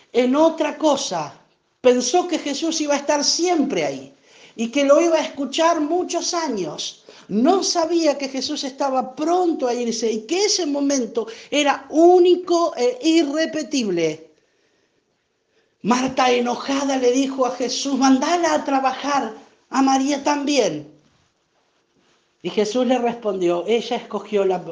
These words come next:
la buena parte". Ella reconoció que ese tiempo era un tiempo único. Jesús ahí ministrando. Hermanos, muchas veces involucrados en tantas cosas, haciendo tantas cosas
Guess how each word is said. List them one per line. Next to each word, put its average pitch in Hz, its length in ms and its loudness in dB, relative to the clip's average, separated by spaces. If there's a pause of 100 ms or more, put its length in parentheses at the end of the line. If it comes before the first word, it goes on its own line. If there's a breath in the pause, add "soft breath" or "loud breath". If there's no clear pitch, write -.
la 160 140 -4
buena 160 360 -8
parte". - 460 -12 (460 loud breath)
Ella 214 320 0
reconoció 185 720 -2
que 185 120 -2
ese 180 220 -6
tiempo 170 380 -2
era 160 100 -2
un 151 120 -4
tiempo 170 340 -2
único. 147 640 -6 (320 loud breath)
Jesús 180 480 -4
ahí 156 340 -4
ministrando. 139 800 -2 (340 loud breath)
Hermanos, 240 540 4
muchas 226 340 -4
veces 254 580 -4 (360 soft breath)
involucrados 196 720 2
en 208 140 -6
tantas 226 380 -4
cosas, - 720 -10 (240)
haciendo 247 480 -2
tantas 262 400 0
cosas - 640 -8